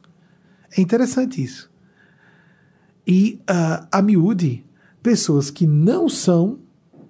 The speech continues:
parecem ser por suas funções. Vamos imaginar, lá tá o professor de história em sala de aula.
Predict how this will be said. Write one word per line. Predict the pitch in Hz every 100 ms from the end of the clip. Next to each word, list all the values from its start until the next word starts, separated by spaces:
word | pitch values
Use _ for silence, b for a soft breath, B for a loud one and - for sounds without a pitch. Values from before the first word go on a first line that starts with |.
| _
parecem | 220 190 175 214 214 202
ser | - 160 170 175 -
por | 233
suas | 208 233 -
funções. | 262 - 135 113 - - B B B
Vamos | 247 226
imaginar, | 233 233 208 208 117 - B B B B B
lá | 143 170
tá | 175 160 151 165 165 -
o | -
professor | 165 165 175 165
de | 147
história | 160 - 143 151
em |
sala | 147 151 160
de | 165
aula. | 139 117 120